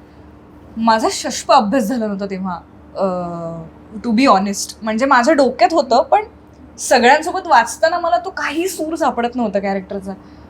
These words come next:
आणि तिथे एक व्यक्ती होता जो डायलॉग्स न बघता <laughs> असा बसून <laughs> त्याचे त्याचे डायलॉग घेत होता.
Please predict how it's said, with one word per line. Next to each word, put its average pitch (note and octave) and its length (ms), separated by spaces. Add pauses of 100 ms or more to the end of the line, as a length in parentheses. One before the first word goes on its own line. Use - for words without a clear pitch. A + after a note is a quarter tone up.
(340)
आणि D4+ 500
तिथे D#4 200
एक G#4 220
व्यक्ती F4 340
होता B3 400 (680)
जो C#4 460 (440)
डायलॉग्स A#3+ 880
न A#3+ 200
बघता F4+ 540 (380)
<laughs> - 1200
असा C4+ 540
बसून B3 480
<laughs> - 400 (480)
त्याचे - 380
त्याचे G#4+ 360
डायलॉग C#4 720
घेत C#4+ 320
होता. B3+ 220